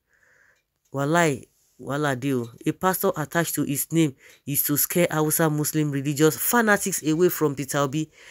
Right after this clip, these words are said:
That was, that was conducted, conducted by the owner of Tinubu Television Corporation. What do you think? Thirty-seven percent, even with the unsolicited title they put against his name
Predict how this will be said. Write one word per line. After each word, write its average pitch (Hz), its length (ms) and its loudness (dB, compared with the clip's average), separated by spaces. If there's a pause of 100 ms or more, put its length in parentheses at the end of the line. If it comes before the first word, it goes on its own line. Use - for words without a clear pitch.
(240)
That 180 220 4
was, - 500 0 (640)
that 160 100 4
was 165 180 6
conducted, 190 480 2 (160)
conducted 175 480 0
by 156 120 4
the 151 180 -4
owner 175 220 0
of 143 200 -2
Tinubu 160 520 0 (520)
Television 156 540 2
Corporation. 147 640 -2 (380)
What 175 420 0 (100)
do 131 100 -6
you 139 220 0
think? 147 440 -2
Thirty-seven 185 540 2
percent, 156 500 -2 (320)
even 233 380 6
with 170 200 -2
the 160 200 0
unsolicited 170 840 2
title 165 420 0 (360)
they 151 140 4
put - 320 -4
against 151 560 2 (380)
his - 180 -6
name 147 340 2